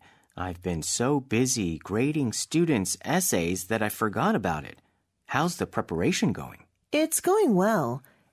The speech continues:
Speaker 2: Actually, I wanted to ask if you could be a judge for it like last year.
Speaker 1: When is it exactly?
Speaker 2: It's Friday, April eighth. It's in the afternoon,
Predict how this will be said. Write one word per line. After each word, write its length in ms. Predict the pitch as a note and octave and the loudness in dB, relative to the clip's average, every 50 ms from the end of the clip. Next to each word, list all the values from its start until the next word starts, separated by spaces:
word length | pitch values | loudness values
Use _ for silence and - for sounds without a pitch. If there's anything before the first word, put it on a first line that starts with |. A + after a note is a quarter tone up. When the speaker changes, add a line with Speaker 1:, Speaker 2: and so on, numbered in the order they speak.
| _ _ - | _ _ -2
Speaker 2:
Actually, 720 | G3 G3 A3 B3 - - G#3+ E3+ D3 D3 D3+ G3+ D4 D#4+ - - - - - _ - | 0 0 0 0 0 0 0 0 0 0 0 0 -2 -4 -8 -16 -20 -20 -14 _ 0
I 160 | G#3+ A3+ A#3 | 0 2 2
wanted 340 | A3+ G3+ A3 A3+ B3+ D#4 D#4 - | 2 2 2 2 2 0 0 0
to 220 | D#4+ - - - | 0 0 0 0
ask 400 | F#3+ F3 E3+ F3+ F#3+ - - - | 0 0 2 0 0 -2 0 0
if 240 | G3+ G3 F#3 - G3 | 0 0 0 0 2
you 180 | G3+ A3 A#3 | 2 2 2
could 240 | A3+ - B3 G3 F3 | 2 0 -2 0 0
be 160 | G3+ G3 F#3+ | 2 2 2
a 80 | E3+ E3+ | 2 2
judge 400 | D3 - F#3 A3 C#4 D#4 D4 - | 0 0 0 2 2 2 0 -2
for 280 | - - E3 D3+ C3 C#3 | -4 -2 -2 0 0 0
it 200 | E3 - - - | -2 -2 -2 -2
like 340 | F#3 F#3 F#3+ G3 G3 - - - | 0 0 0 0 -2 -6 -12 -6
last 440 | A3 - B3 E4 F#4 - - - F3 | -2 0 2 2 0 0 -2 -2 -2
year. 320 | D3+ C#3+ C3+ B2+ B2+ - _ _ _ _ _ _ _ | -2 -2 -2 -4 -8 -10 _ _ _ _ _ _ _
Speaker 1:
When 400 | - A2+ A2+ C3 C#3+ D3 D3+ C3+ - - | -6 -2 0 2 2 2 2 0 0 0
is 220 | D3+ G#3 A3+ G#3+ | 0 0 2 2
it 160 | C3 - - - | 0 0 -2 -4
exactly? 680 | - G2 F2+ - - F2+ D#2+ D2+ - - C#2+ - - - _ _ _ _ _ _ - | -8 -6 -4 -4 -4 -4 -4 -4 -8 -12 -16 -16 -18 -20 _ _ _ _ _ _ 0
Speaker 2:
It's 300 | A#3 A3+ A3+ A3+ - - | 2 2 2 2 -2 -4
Friday, 600 | - G#3 F#3+ F3+ E3+ E3 E3+ F3+ G3+ B3+ C#4+ - - | -2 0 2 2 4 4 4 4 2 2 0 2 2
April 440 | F3+ F3 E3+ - G3+ G3+ G#3+ - - | 4 4 4 2 2 0 0 2 0
eighth. 420 | - D4+ D4 E3+ B2+ - - - - _ _ _ _ _ - | 0 2 0 0 -2 -6 -16 -20 -20 _ _ _ _ _ -2
It's 240 | G#3+ A3 A3 - | -2 0 0 2
in 100 | A#3+ G#3+ | 2 2
the 140 | G#3+ G#3 G3 | 2 2 2
afternoon, 800 | F#3 F3 F3+ F3+ - - E3+ F3 A#3+ D4 D4+ A3+ F3+ F3+ A#3+ | 2 2 0 -2 0 0 2 2 4 4 4 4 2 2 0